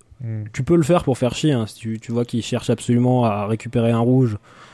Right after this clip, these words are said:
Speaker 2: que toi t'en as pas déjà trois et que tu veux faire chier le joueur suivant, tu peux, hein, enfin, ça c'est,
Speaker 1: Mhm.
Speaker 2: c'est faisable. Après, euh, est-ce que ça va te faire gagner ? Je suis pas sûr, parce que t'as intérêt à optimiser aussi ce que tu prends et ce que tu fais comme
Speaker 1: Mhm.
Speaker 2: action, donc, euh.
Speaker 1: Oui, puis t'es pas à l'abri qu'en prenant le rouge, tu,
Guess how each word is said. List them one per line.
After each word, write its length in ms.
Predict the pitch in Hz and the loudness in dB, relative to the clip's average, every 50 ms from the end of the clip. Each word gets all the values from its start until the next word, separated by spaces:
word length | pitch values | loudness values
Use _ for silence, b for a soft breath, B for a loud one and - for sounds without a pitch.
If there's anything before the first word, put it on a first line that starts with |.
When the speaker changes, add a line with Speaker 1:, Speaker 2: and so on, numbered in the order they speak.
| B B B B B _ | B B B B B _
Speaker 2:
que 80 | - 120 | -4 -4
toi 240 | 110 - 131 131 127 | -2 2 2 2 2
t'en 160 | - 123 117 113 | 2 2 2 2
as 60 | 110 | 2
pas 140 | - 123 120 | 2 0 2
déjà 260 | 120 123 113 123 120 | 2 2 2 2 2
trois 400 | - - - 127 127 131 127 120 | 0 0 2 2 4 4 4 4
et 60 | 113 | 2
que 60 | 104 | 0
tu 100 | - - | -2 -4
veux 280 | 107 104 104 107 104 104 | -2 -2 0 -2 -2 -4
faire 240 | - - 110 107 - | -4 -6 -8 -10 -8
chier 180 | - - 117 113 | -6 -6 -4 -4
le 120 | 107 107 104 | -2 -4 -4
joueur 200 | 104 107 101 - | -4 -4 -6 -4
suivant, 300 | - 120 117 135 151 139 | -2 0 0 2 0 0
tu 120 | - - | -2 -4
peux, 220 | - - 139 131 110 | 0 2 2 2 2
hein, 40 | 107 | 0
enfin, 360 | 107 - - 107 107 107 104 104 | -4 -6 -8 -8 -8 -8 -10 -10
ça 160 | - - 110 | -10 -10 -12
c'est, 140 | 110 - 123 | -10 -8 -6
Speaker 1:
Mhm. 200 | 120 117 117 113 110 B B B B B B B B | -6 -4 -4 -6 -8 B B B B B B B B
Speaker 2:
c'est 140 | - - 113 | -10 -8 -4
faisable. 400 | - - 123 123 143 135 117 113 | -2 0 2 2 2 2 2 0
Après, 400 | 107 107 - - - 135 135 131 | -2 -2 -2 0 2 4 4 4
euh, 320 | 120 117 110 113 113 104 | 4 4 4 4 2 2
est-ce 140 | 110 120 - | 0 -2 -2
que 80 | - 120 | -2 -2
ça 180 | - - 117 | 0 0 0
va 100 | 113 113 | 2 0
te 60 | 110 - | 0 0
faire 160 | - 117 110 | -2 -2 0
gagner ? 400 | 107 110 107 113 123 135 135 131 | 2 2 2 2 2 2 2 2
Je 60 | 123 | 0
suis 80 | - - | -2 -4
pas 140 | - 113 107 | -4 -4 -4
sûr, 280 | - - 135 135 117 - | -2 0 0 0 0 -2
parce 200 | - 110 - - | -6 -10 -10 -10
que 240 | - 110 110 113 110 - | -10 -10 -8 -8 -8 -8
t'as 120 | - 104 | -8 -8
intérêt 280 | 107 104 - 117 107 110 | -6 -6 -6 -4 0 0
à 40 | 110 | 0
optimiser 440 | 110 - - 123 120 117 117 123 | 0 0 -2 0 2 4 4 4
aussi 200 | 123 113 - 131 | 4 2 2 -2
ce 60 | 120 - | -2 0
que 80 | - | -2
tu 160 | 110 - 117 | -2 -2 -4
prends 260 | 107 - - 127 127 120 | -4 -2 0 0 2 2
et 40 | |
ce 80 | 110 - | 0 -2
que 80 | 117 107 | -4 -8
tu 120 | - 104 | -8 -8
fais 140 | 101 - 113 | -6 -4 -4
comme 160 | 113 110 107 | -2 -2 -4
Speaker 1:
Mhm. 40 | 101 | -4
Speaker 2:
action, 280 | 104 110 - 135 127 120 | -4 -2 -2 -2 -2 -2
donc, 120 | 107 101 104 - - | -4 -6 -8 -10 -12
euh. 20 | 107 107 117 | -10 -4 -2
Speaker 1:
Oui, 120 | 127 127 | 0 0
puis 100 | 131 135 | 0 0
t'es 120 | 117 - 107 | -2 0 0
pas 100 | 123 117 | 2 2
à 40 | |
l'abri 220 | 113 120 117 123 127 | 4 4 4 2 2
qu'en 360 | 127 - 113 110 107 110 107 | 2 2 2 2 2 2 0
prenant 280 | 104 - - 120 117 117 | -2 -2 -2 0 2 2
le 100 | 117 113 | 2 2
rouge, 300 | 110 117 131 143 120 117 107 104 101 | 2 2 0 0 0 0 0 0 -2
tu, 640 | 98 - - 107 98 95 95 95 95 95 95 95 95 | -2 -4 -4 -4 -4 -2 -4 -4 -4 -4 -4 -4 -6